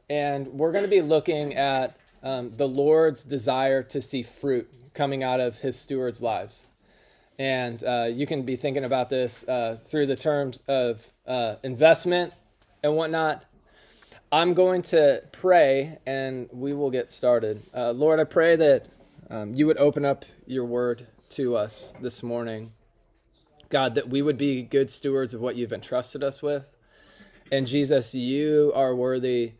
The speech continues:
of the increase. You are worthy of, um, our whole lives,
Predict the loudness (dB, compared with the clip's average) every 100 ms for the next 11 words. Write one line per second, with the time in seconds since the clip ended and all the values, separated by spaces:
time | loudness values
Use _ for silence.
0 | _ _ _ _ 0 0 0 -4 -4 -6
1 | -4 -4 -6 -8 -4 -2 0 0 0 -2
2 | -2 -2 -2 -2 -8 _ _ _ -12 -8
3 | -6 -8 -8 -10 -10 -8 -4 0 2 2
4 | 2 0 -2 -8 -18